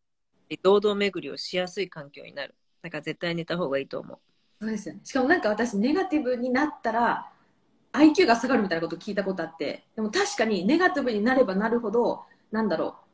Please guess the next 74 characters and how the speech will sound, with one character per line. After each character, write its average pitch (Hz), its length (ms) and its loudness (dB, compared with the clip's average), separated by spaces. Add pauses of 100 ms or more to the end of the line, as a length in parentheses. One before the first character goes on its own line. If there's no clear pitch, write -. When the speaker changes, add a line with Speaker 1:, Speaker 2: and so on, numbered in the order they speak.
(200)
Speaker 2:
そ 233 120 -4
の、 190 120 -4
例 285 100 4
え - 40 4
ば 233 160 2
私 233 240 -4
が 226 80 -2
今 196 180 -2
や 180 60 -2
っ 180 80 -12
て - 80 -4
る 190 60 -6
そ 190 80 -8
の - 60 -8
e 208 100 -6
コ 233 100 -4
マ 214 140 -2
ー - 20 -8
ス 208 100 -8
の 185 100 -2
方 196 140 -4
で 175 80 -4
も、 196 420 -2 (140)
あ 196 140 -4
の、 170 260 -4
や 220 80 -6
っ - 20 -6
ぱ 202 60 -2
り - 160 -8
ち 294 80 -2
ょ 226 40 0
っ - 20 -2
と 220 40 -2
経 302 120 2
営 285 80 6
的 269 180 -8
な 269 80 -4
こ 262 100 -2
と - 60 -4
や 180 80 -2
ら 202 100 0
な 196 120 -2
き 185 80 -6
ゃ - 20 -6
い 151 60 -8
け - 80 -8
な - 60 -10
い。 - 20 -16
計 208 120 0
算 202 180 -4
と 175 60 -2
か、 - 320 -8 (120)
そ - 100 -10
の 175 80 -4
売 185 80 0
り 190 100 0
上 185 100 0
げ 185 80 -6
上 185 60 -6
げ 180 120 -8
た 165 80 -6
り 123 160 -8
と - 80 -18
か、 190 100 -18
経 214 120 -4
費 196 40 -2
抑 180 240 -6
え 170 60 -8
た 147 60 -12
り 156 40 -10
み 151 80 -16
た 131 60 -18
い 117 40 -16
な。 107 160 -16